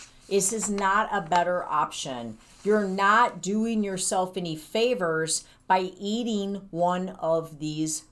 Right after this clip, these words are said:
granola bars, okay? Now, if you really, really want to have a granola bar,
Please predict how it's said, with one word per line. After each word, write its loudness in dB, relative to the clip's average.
granola -2
bars, -2
okay? -2
Now, 4
if -4
you -2
really, -2
really 0
want 2
to -2
have 4
a 0
granola 0
bar, -2